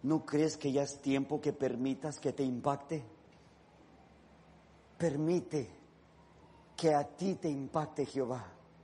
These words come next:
Atrevidos, valientes, necesitamos cristianos salados,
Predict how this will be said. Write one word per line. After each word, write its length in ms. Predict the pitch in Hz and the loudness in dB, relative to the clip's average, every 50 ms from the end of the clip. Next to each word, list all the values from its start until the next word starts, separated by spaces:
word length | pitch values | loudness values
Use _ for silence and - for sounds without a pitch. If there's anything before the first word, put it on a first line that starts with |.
| - - - - - - - - - - - - - - - - - - - - | -20 -20 -20 -20 -20 -20 -20 -20 -20 -20 -20 -20 -20 -20 -20 -20 -20 -20 -16 -14
Atrevidos, 1120 | - - - 165 170 175 214 247 247 240 240 247 247 233 208 190 185 - - - - - - - - - - - - - - - - - - - - - - - - - - - - - - - | -14 -2 2 4 6 6 6 8 8 10 10 10 8 6 4 -2 -6 -12 -16 -20 -20 -20 -20 -20 -20 -20 -20 -20 -20 -20 -20 -20 -20 -20 -20 -20 -20 -20 -20 -20 -20 -20 -20 -20 -20 -20 -6 2
valientes, 1800 | 127 135 151 165 180 208 240 233 - - - 262 254 262 262 262 262 262 254 254 254 247 233 226 220 - 190 190 185 160 - - - - - - - - - - - - - - - - - - - - - - - - - - - - | 4 4 6 6 6 6 6 4 2 2 4 6 8 8 8 6 6 4 4 4 2 0 -2 -4 -8 -10 -12 -14 -16 -18 -20 -20 -20 -20 -20 -20 -20 -20 -20 -20 -20 -20 -20 -20 -20 -20 -20 -20 -20 -20 -20 -20 -20 -20 -20 -20 -20 -18
necesitamos 680 | 127 127 120 135 143 135 - 160 165 190 190 185 165 - | -16 -10 -6 -4 -4 2 6 6 6 6 4 0 -2 -4
cristianos 600 | - 160 160 143 - 180 190 196 196 190 175 - | -6 -6 -8 -4 2 2 2 2 2 0 -4 -2
salados, 1120 | - 160 156 165 185 202 220 226 226 226 226 226 220 196 156 165 156 - - - - - | 0 2 4 6 6 6 6 6 4 2 2 0 0 -2 -4 -8 -14 -16 -20 -20 -20 -20